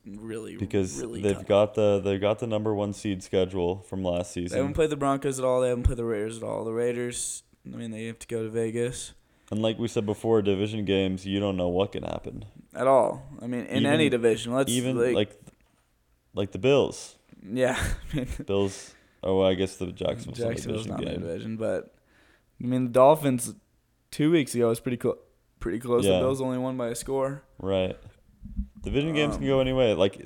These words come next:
Speaker 2: like any last weekend.
Speaker 1: Like the Bills.
Speaker 2: All the underdogs that
Speaker 1: Mm,
Speaker 2: won
Speaker 1: maybe
Speaker 2: last
Speaker 1: not.
Speaker 2: weekend.
Speaker 1: I was gonna say the Steelers, but they're not in their division.
Speaker 2: Yeah, no.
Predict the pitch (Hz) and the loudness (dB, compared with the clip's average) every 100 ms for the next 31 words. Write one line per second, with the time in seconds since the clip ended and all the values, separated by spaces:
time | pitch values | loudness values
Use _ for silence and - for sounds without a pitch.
0 | 82 110 110 - - _ _ _ 113 123 | 0 0 0 -8 -20 _ _ _ 0 2
1 | 131 120 107 104 - - 104 113 - 110 | 2 0 -2 -8 -10 0 0 0 -2 -2
2 | 101 98 90 92 - - 143 160 165 180 | 2 0 0 -4 -8 -2 0 0 2 4
3 | 185 165 - - _ - 135 131 117 _ | 4 2 -2 -6 _ -14 -12 -12 -16 _
4 | _ _ _ - - - - - - 120 | _ _ _ -20 -20 -20 -20 -20 0 2
5 | 135 143 139 120 110 123 110 117 110 92 | 6 6 6 8 6 8 6 6 4 2
6 | 104 92 87 90 85 85 - - - 120 | 2 -2 0 0 -2 -8 -16 -20 -16 -12
7 | 123 127 - 127 131 139 143 160 160 143 | -10 -8 -6 -6 -6 -4 -4 -6 -8 -12
8 | - 127 127 113 117 85 - - - 160 | -10 -8 -8 -8 -10 -12 -16 -18 -20 -20
9 | - - _ _ - 50 - - 85 - | -20 -20 _ _ -10 -6 -4 -6 -10 -10
10 | - | -14